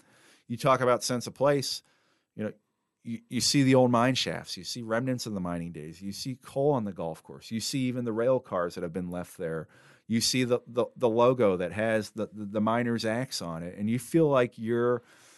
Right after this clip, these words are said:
you know, in West Virginia, the heart of the coal country in the United States, a place where really they built a lot of the buildings that we're in now with the energy from coal. And you just, each of them just match perfectly with their surroundings. You feel like you're,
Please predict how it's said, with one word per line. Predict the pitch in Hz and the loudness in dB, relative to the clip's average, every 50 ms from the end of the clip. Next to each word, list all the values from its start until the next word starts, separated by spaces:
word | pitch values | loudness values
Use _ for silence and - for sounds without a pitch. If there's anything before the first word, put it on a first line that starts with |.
| _ _ - | _ _ -6
you | 120 | -4
know, | 117 113 110 - - _ _ _ - | -2 -2 -2 -4 -6 _ _ _ -2
in | 147 143 135 | 0 2 4
West | 131 127 131 - - | 4 2 2 2 -2
Virginia, | 117 104 107 110 104 95 87 85 | -4 -4 -2 -2 -4 -4 -4 -6
the | 87 80 | -8 -4
heart | - 131 127 127 | 2 4 4 4
of | 123 110 | 4 2
the | 104 | 0
coal | - - 120 117 117 | 2 2 2 2 2
country | - 110 95 87 - 98 90 | 0 -4 -6 -6 -8 -8 -10
in | 85 | -8
the | 85 85 | -10 -10
United | 85 85 85 85 85 - | -10 -10 -12 -12 -12 -14
States, | - - 92 87 87 - | -12 -10 -10 -10 -10 -12
a | 90 | -14
place | - - 117 120 123 - - | -2 2 2 2 2 0 0
where | 117 113 110 107 104 101 - - - - - _ - | 2 6 6 6 6 4 2 -4 -18 -20 -14 _ 4
really | 131 139 139 127 117 | 6 6 8 6 6
they | 101 110 113 120 | 6 6 4 4
built | 104 92 87 - - 117 117 131 127 | 2 -2 -6 0 4 6 6 8 8
a | 101 | 6
lot | 98 104 110 120 | 6 6 6 4
of | 107 | 2
the | 98 | 0
buildings | 85 110 110 120 127 120 107 | -2 -2 -2 -2 -4 -6 -8
that | 110 113 92 | -8 -8 -8
we're | 113 113 110 110 113 | -6 -6 -6 -4 -4
in | 117 120 117 | -4 -4 -4
now | 110 110 120 131 113 | -6 -6 -6 -6 -6
with | 92 90 85 | -8 -8 -10
the | - 92 92 | -10 -10 -8
energy | 95 92 90 82 - 92 | -8 -8 -10 -12 -12 -14
from | - - 90 87 | -16 -16 -18 -18
coal. | - - 85 76 76 82 87 | -14 -12 -10 -10 -8 -10 -10
And | 90 95 101 | -8 -6 -6
you | 113 | -4
just, | 123 143 156 - - - - _ _ _ _ _ _ _ _ _ _ _ _ _ _ _ _ _ _ _ | -4 -2 -2 -4 -4 -6 -12 _ _ _ _ _ _ _ _ _ _ _ _ _ _ _ _ _ _ _
each | - 208 214 202 185 | 0 0 2 4 4
of | 151 117 | 4 4
them | 120 101 98 98 | 4 2 2 2
just | - 127 127 - - - _ _ _ _ _ _ _ _ _ _ _ _ _ _ _ | 4 4 4 4 2 -2 _ _ _ _ _ _ _ _ _ _ _ _ _ _ _
match | 135 139 139 131 - - - - | 2 2 2 2 2 -2 -6 0
perfectly | - 156 160 160 - 156 - 147 139 127 | 2 4 4 4 2 -2 -4 -2 -2 -2
with | 123 117 - | -2 -2 0
their | 123 113 110 | 0 0 0
surroundings. | - - 110 104 107 110 107 107 107 104 104 - - - - - - - - - _ _ _ | 0 -2 0 0 2 2 0 0 -2 -4 -4 -6 -10 -12 -18 -20 -20 -20 -20 -20 _ _ _
You | 117 117 | -6 -6
feel | - - - 151 156 160 | -6 0 4 6 8 8
like | 151 139 127 131 - | 8 6 6 4 2
you're, | 127 117 113 110 107 98 | 2 4 6 6 4 2